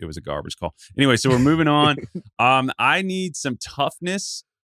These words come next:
Speaker 1: You would think Bam Adebayo would be a good cho-, choice here, but, um, we, it's hard to disassociate Bam now from what he was then. He was a good college player, very good college player. But,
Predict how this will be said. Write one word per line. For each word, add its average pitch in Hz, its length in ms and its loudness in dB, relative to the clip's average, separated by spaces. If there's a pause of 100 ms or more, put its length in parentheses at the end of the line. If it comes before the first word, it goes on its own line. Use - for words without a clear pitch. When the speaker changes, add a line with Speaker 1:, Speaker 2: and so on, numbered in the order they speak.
Speaker 1:
You 120 160 -2
would 127 140 0
think 175 220 -2
Bam 160 220 0
Adebayo 127 540 2
would 117 160 -2
be 120 100 0
a 107 80 0
good 101 220 -2
cho-, 107 260 -6
choice 110 440 0
here, 123 260 0
but, 110 160 -2
um, 90 200 2
we, 117 400 -2
it's 104 200 -2
hard 120 400 2
to 104 100 -6
disassociate 101 960 -4
Bam 95 300 0
now 95 340 2
from 101 160 -8
what 92 160 -2
he 90 60 0
was 85 260 -2
then. 98 160 2
He 117 100 4
was 113 140 4
a 107 40 0
good 127 200 -2
college 120 440 0
player, 107 180 0
very 147 260 0
good - 200 -10
college - 280 -12
player. 71 220 -6
But, 73 200 -6